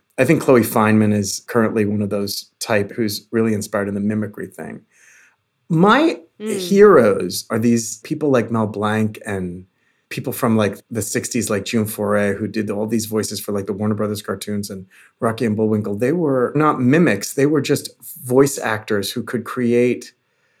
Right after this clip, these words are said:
Speaker 1: such distinct characters. I just was astounded by it. If you're putting me in the league of people who can pull off that kind of magic, I am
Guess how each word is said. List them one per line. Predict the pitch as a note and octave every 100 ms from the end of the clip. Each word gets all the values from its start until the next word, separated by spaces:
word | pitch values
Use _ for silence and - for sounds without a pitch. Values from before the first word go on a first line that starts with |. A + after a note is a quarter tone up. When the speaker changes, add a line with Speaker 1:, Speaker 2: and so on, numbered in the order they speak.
| _
Speaker 1:
such | - - F#3 -
distinct | E3+ - D3+ -
characters. | - C#3+ C3+ C#3 G#2+ G2+ - _ _ -
I | C#3+
just | C#3+ A3+ -
was | C3+
astounded | A2 - G2+ G#2 G2 F2+ - _ _ _ _ _
by | A2 G2
it. | F#2+ F#2+ -
If | - -
you're | A3+ G3
putting | - F3 D#3
me | D3+
in | C3
the |
league | A2+ A#2+ C3 A#2+
of | A#2 G#2 -
people | - - G2+ F#2+ - _
who | C3
can | - G2+
pull | B2+ A#2+
off | A2+ A2
that | G#2+ G2
kind | A2 G#2
of | G2
magic, | G#2 G2+ G2+ -
I | - A2
am | G#2+ G#2+ G2+